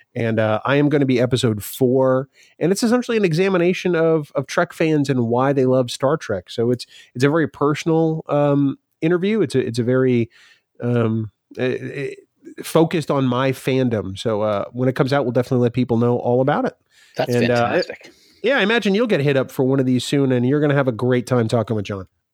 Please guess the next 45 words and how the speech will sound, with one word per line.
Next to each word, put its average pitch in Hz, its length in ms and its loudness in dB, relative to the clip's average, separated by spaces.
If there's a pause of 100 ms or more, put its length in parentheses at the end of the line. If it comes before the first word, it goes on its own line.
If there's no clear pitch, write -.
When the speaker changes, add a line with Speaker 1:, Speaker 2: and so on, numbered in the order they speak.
Speaker 2:
I 135 60 2
would 135 180 2
be 120 300 2 (120)
honored, 135 480 2 (140)
uh, 107 240 0
to - 120 -12
be 120 140 0
on 117 120 0
the 107 60 -2
show 117 340 2
and, 107 200 0
and 110 240 -4
talk 110 220 0
about 104 200 2
my 107 200 -2
fandom. 104 500 -2 (400)
Um, 113 380 0
I 147 100 2
think 151 140 2
it's 139 100 0
great 139 260 0
that 127 120 0
you 123 160 0
doing 123 240 0
that, 123 120 2
man. 123 140 0
I 123 80 2
can't 143 220 0
wait 139 140 2
to 135 80 0
hear 131 120 2
your 127 140 2
story. 135 360 0
I've 123 200 0
heard 139 260 0
it, 170 160 -2
but 117 160 0
hearing 147 380 0
it 147 180 -2
in 123 380 -2
a 110 120 -2
podcast 127 760 -2
type 131 240 -2
of 107 260 0 (100)
audience, 156 600 0